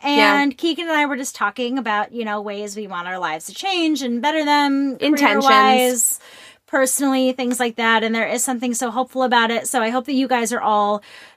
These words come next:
Speaker 2: thinking of ways, ways that you can better yourselves, better your lives, better the people around you.
Speaker 1: Yeah.
Speaker 2: I think that's a really good thing to think of in the new year. Um, we are going to be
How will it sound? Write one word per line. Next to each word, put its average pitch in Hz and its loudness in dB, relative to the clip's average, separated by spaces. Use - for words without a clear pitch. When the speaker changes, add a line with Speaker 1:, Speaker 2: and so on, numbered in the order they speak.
Speaker 2:
thinking 339 2
of 285 0
ways, 247 2
ways 269 0
that 254 -2
you 254 0
can 233 -6
better 190 -6
yourselves, 330 0
better 214 -4
your 180 -6
lives, 294 2
better 208 -6
the 185 -18
people 185 -8
around 277 2
you. 269 2
Speaker 1:
Yeah. 320 2
Speaker 2:
I 220 -6
think 214 -4
that's 220 -8
a 226 -6
really 208 -2
good 196 -8
thing 208 -6
to 190 -10
think 208 -8
of 240 -4
in 247 2
the 254 2
new 254 2
year. 294 0
Um, 277 4
we 294 0
are 320 0
going 294 -2
to 277 -8
be 262 -2